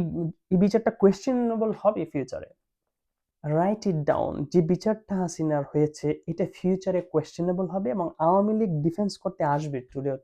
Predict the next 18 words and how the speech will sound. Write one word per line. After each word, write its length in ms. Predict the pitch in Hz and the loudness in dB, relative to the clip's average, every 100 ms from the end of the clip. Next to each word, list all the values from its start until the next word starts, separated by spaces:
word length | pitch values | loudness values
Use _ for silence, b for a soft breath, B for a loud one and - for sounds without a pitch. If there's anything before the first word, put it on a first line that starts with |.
| 127 | -10
tomorrow। 280 | 123 110 - _ _ _ _ _ _ _ | -10 -10 -12 _ _ _ _ _ _ _
এইটাই 320 | 175 175 208 214 | -2 2 2 2
পলিটিক্সে, 800 | 160 151 160 175 - - 208 214 - | 2 2 2 -2 -4 -2 -2 -2 -6
এটা 200 | 160 170 - | -4 -4 -2
হয়, 280 | - 139 | -2 0
অতীতে 280 | 135 165 165 | -2 -6 -6
হয়েছে। 600 | 151 185 196 180 - 107 - b b b b - | -6 -2 -2 -4 -10 -12 -12 b b b b 0
এবং 180 | 180 170 | 0 6
এর 200 | 190 180 | 8 8
জন্য 220 | 226 233 | 4 2
সবচেয়ে 640 | - - 247 - _ - 277 | 2 4 2 2 _ 2 4
বেরি-, 360 | 214 214 190 | 6 4 2
বেশি 240 | 160 - 170 | 0 0 2
দায়ী 260 | 151 143 | 2 2
থাকবে 400 | 143 147 156 226 - | -2 -6 -4 -2 2
এই 80 | |
অন্তর্বর্তী 520 | 156 147 156 151 165 156 | 2 2 0 -2 -2 -6
সরকার 420 | - 202 254 | -4 -4 -4